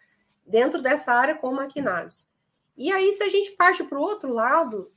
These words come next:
a gente tem que acelerar as pesquisas,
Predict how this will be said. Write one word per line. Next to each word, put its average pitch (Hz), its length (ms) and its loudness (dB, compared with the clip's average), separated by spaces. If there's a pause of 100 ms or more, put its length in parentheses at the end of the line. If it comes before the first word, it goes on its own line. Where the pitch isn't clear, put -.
a 214 100 -4
gente 285 300 -6
tem 330 240 -2
que 415 140 -4
acelerar 262 640 -2
as 208 140 -6
pesquisas, 220 960 -10